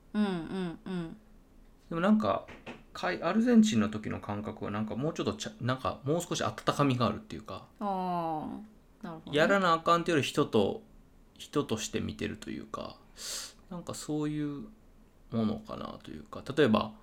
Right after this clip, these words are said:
Speaker 1: えー、その、ご飯屋さんで出る時に「ごちそうさま」って言うとか、
Speaker 2: うん。
Speaker 1: バスの運転手さんに「ありがとう」って言うとか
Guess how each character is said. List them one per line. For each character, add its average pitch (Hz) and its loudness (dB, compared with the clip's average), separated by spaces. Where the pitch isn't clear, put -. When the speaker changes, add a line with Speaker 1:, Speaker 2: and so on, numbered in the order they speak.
Speaker 1:
え 110 0
ー、 107 -2
そ 110 -8
の、 95 -6
ご 135 4
飯 151 6
屋 139 6
さ 131 2
ん 123 4
で 113 8
出 104 2
る 104 4
時 104 -2
に 90 -4
「ご 90 -4
ち - -8
そ - -10
う - -10
さ 95 -4
ま」 87 -2
っ - -8
て - -14
言 - -10
う - -16
と - -18
か、 - -18
Speaker 2:
う 214 -8
ん。 185 -4
Speaker 1:
バ 135 2
ス 131 2
の 98 6
運 101 0
転 101 -2
手 92 -4
さ - -8
ん 90 -8
に 85 -6
「あ 90 -2
り 92 -4
が 92 -2
と 92 -6
う」 - -6
っ - -18
て - -14
言 - -8
う - -20
と - -14
か - -16